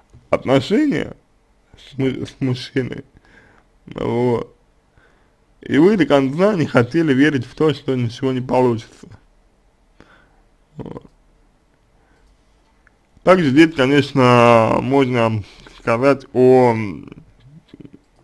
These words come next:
необходимости корректировки, э, защиты ваших интересов, потому что то, что мужчина вас ни во что не ставит, то, что он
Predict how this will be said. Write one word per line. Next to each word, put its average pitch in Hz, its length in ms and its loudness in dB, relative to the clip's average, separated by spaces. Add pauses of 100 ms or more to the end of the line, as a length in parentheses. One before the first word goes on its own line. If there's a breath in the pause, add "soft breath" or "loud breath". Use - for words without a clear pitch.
(1160)
необходимости 123 760 0
корректировки, 120 920 0
э, 113 1040 0
защиты 123 460 0
ваших 117 360 -4
интересов, 120 580 -2
потому 117 360 -10
что - 340 -10 (800 soft breath)
то, 123 140 -2
что 127 160 -6
мужчина 120 420 -2
вас 113 240 -2
ни 120 60 -4
во 117 120 0
что 117 140 -10
не 120 140 -6
ставит, 185 540 2
то, 113 140 -6
что 113 220 -6
он 117 200 -6